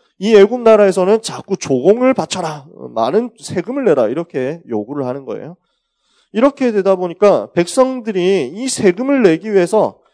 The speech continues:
굉장히 많이 억압을 받습니다. 고통을 당하죠. 수탈이 많았습니다. 그런데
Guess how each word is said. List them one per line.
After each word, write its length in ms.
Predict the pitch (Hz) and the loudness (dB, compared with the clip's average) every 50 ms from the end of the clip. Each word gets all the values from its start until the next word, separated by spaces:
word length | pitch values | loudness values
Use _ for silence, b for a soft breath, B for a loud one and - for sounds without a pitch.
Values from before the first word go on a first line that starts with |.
| _ _ _ _ | _ _ _ _
굉장히 460 | - 254 294 311 294 349 320 294 285 | -4 -4 -4 -2 -2 -2 -2 -2 0
많이 280 | 254 190 156 151 185 196 - _ | 2 2 2 2 2 -4 -2 _
억압을 400 | 190 196 196 247 254 233 247 202 | -4 -2 0 -2 -2 0 0 -4
받습니다. 440 | 151 117 - - 131 117 104 92 _ | -4 -4 -6 -10 -16 -18 -20 -20 _
고통을 340 | _ 262 - - 247 220 185 | _ -4 -2 -2 -2 -2 -2
당하죠. 360 | 135 104 95 107 104 - 76 - | -4 -6 -8 -10 -12 -14 -20 -20
수탈이 520 | - - 262 _ - - 226 190 185 190 | -20 -20 -18 _ 2 2 2 2 2 -4
많았습니다. 680 | 180 107 190 - 131 156 - 165 143 104 92 90 104 _ _ _ _ _ _ _ _ _ _ _ _ _ _ _ _ _ _ _ _ | -4 -6 -4 -4 -6 -6 -6 -12 -16 -16 -18 -20 _ _ _ _ _ _ _ _ _ _ _ _ _ _ _ _ _ _ _ _ _
그런데 560 | 208 226 262 262 226 214 175 143 110 95 98 | 4 4 4 6 6 4 4 4 2 -4 -10